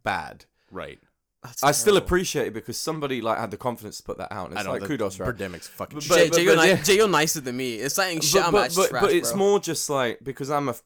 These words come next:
Speaker 1: performer now, I think I'd rather have people think about the song that I write and go, "Look, it's not my cup of tea. Here's where you could make it better." That's good. If somebody says it's shit, it's like, "Well,
Speaker 3: <laughs>
Speaker 1: thank you for discounting two years of work.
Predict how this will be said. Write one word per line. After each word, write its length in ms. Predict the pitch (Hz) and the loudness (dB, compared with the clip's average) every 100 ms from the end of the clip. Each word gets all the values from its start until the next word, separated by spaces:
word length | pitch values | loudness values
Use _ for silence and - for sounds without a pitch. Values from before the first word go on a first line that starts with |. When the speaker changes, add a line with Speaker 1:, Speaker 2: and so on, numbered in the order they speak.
| _ | _
Speaker 1:
performer 480 | 127 - 127 120 92 | -10 0 0 0 -6
now, 280 | 87 85 82 | -12 -12 -12
I 80 | |
think 480 | 101 - 104 95 - _ _ _ - | -10 -8 -8 -10 -18 _ _ _ -6
I'd 200 | 117 117 | -4 2
rather 300 | 143 147 127 | 4 4 2
have 240 | 120 - | 0 -4
people 360 | 127 113 - 101 | -12 -12 -12 -14
think 360 | - 135 123 | -10 -10 -8
about 400 | 98 95 90 87 - _ _ _ _ _ | -10 -6 -6 -8 -14 _ _ _ _ _
the 80 | 110 | -6
song 400 | - 117 107 92 | -2 -2 -2 -6
that 180 | 92 - _ | -8 -8 _
I 140 | 107 101 | -4 -2
write 320 | 98 98 90 - | -2 -2 -4 -8
and 160 | 95 | -14
go, 280 | 90 90 85 _ _ _ _ _ | -10 -8 -10 _ _ _ _ _
"Look, 260 | 117 113 - | -2 -2 -4
it's 180 | 110 - | -10 -6
not 180 | 120 - | -6 -6
my 160 | 107 | -8
cup 280 | 98 104 - | -10 -14 -16
of 80 | 98 | -16
tea. 340 | - 101 92 _ | -10 -8 -10 _
Here's 280 | 113 104 95 | -8 -6 -6
where 140 | 101 | -8
you 140 | 92 87 | -8 -12
could 140 | 92 | -16
make 260 | 90 85 - | -16 -16 -18
it 100 | - | -12
better." 220 | 92 85 | -12 -12
That's 200 | 87 - | -14 -12
good. 140 | 87 | -14
If 120 | 107 - | -12 -8
somebody 320 | 208 196 175 | -8 -8 -8
says 240 | - 117 | -8 -8
it's 120 | 110 | -10
shit, 300 | - - 107 - | -10 -8 -10 -10
it's 220 | - - | -16 -8
like, 200 | 98 85 | -8 -6
"Well, 100 | 120 | -10
Speaker 3:
<laughs> 120 | 147 | -6
Speaker 1:
thank 200 | 165 165 | -6 -8
you 60 | 147 | -12
for 120 | - | -12
discounting 520 | 120 123 - 107 95 92 | -12 -12 -8 -10 -10 -14
two 140 | 107 | -12
years 240 | 95 87 80 | -12 -12 -16
of 120 | - | -16
work. 340 | 62 - _ | -16 -16 _